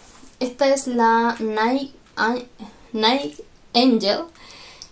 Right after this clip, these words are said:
que esta recuerda que fue de, creo que es de mi último viaje, y ahí compré muchas, pero al final las terminé regalando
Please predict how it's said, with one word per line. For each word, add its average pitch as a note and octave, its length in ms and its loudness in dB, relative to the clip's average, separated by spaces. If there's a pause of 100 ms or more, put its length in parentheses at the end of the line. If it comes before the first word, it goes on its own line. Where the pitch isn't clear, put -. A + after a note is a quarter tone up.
(160)
que G#3+ 260 2
esta B3+ 220 -4
recuerda A#3 380 0
que A3+ 80 -6
fue A#3 160 -2
de, A#3+ 460 -2 (600)
creo A#3+ 300 -6
que C4 80 -10
es C4 80 -6
de B3 80 -6
mi A#3 220 -6 (120)
último B3+ 600 -6
viaje, C4 560 -8
y A3 100 -4
ahí A3+ 160 -2
compré B3+ 380 -2
muchas, A#3 800 -2 (640)
pero A3+ 140 4
al A3+ 80 2
final A#3+ 260 2
las D#4+ 120 -4
terminé B3 380 0
regalando G#3 720 -2